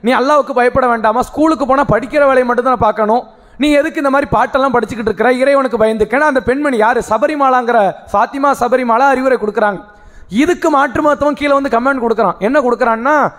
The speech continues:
இந்த பெண்ணுக்கு ஒண்ணுமே தெரிய மாட்டேங்குது, தற்குறியா இருக்குது, ஒரு பிள்ளைகிட்ட வந்து ஒரு, ஒரு நல்ல குணம் ஒண்ணு, ஒரு கலை ஒண்ணு வருதுன்னா, அதை வளர்த்து வைக்க தெரியல.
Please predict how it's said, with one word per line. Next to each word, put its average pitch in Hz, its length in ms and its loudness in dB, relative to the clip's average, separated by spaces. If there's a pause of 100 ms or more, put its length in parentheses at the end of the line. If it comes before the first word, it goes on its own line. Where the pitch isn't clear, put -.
(200)
இந்த 214 160 0
பெண்ணுக்கு 254 320 0
ஒண்ணுமே 269 280 0
தெரிய 226 180 0
மாட்டேங்குது, 208 420 -2
தற்குறியா 294 380 0
இருக்குது, 190 440 2 (320)
ஒரு 208 260 2
பிள்ளைகிட்ட 285 480 0
வந்து 277 340 0
ஒரு, 262 200 2 (200)
ஒரு 240 200 2
நல்ல 262 300 0
குணம் 285 320 -2
ஒண்ணு, 262 320 -2 (160)
ஒரு 233 160 0
கலை 285 300 0
ஒண்ணு 294 180 0
வருதுன்னா, 254 360 2
அதை 262 60 2
வளர்த்து 269 400 0
வைக்க 277 200 -2
தெரியல. 202 520 2